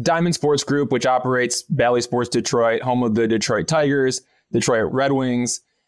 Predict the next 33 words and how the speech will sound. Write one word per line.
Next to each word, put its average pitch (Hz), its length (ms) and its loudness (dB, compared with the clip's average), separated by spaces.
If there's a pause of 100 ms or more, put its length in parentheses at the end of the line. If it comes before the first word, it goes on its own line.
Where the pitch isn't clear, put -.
(160)
and 135 220 0
the 127 60 2
Detroit 127 340 2
Pistons 120 400 -2
on 113 160 2
Bally 117 260 2
Sports 110 320 -2
Detroit, 123 540 0
along 123 360 0
with 117 180 -4
other 123 260 2
regional 117 380 2
sports 117 340 -2
networks 113 420 0
across 113 380 0
the 110 80 0
three 104 260 0
leagues, 127 440 0 (420)
has 135 160 0
announced 135 320 0
this 127 100 0
partnership 120 640 0
with 110 140 2
Amazon. 107 580 0
The 101 80 0
partnership, 131 680 0
with 110 140 0
Amazon 120 400 0
investing 113 420 0
a 110 40 0
hundred 110 260 -2
fifteen 110 400 0
million, 135 460 -2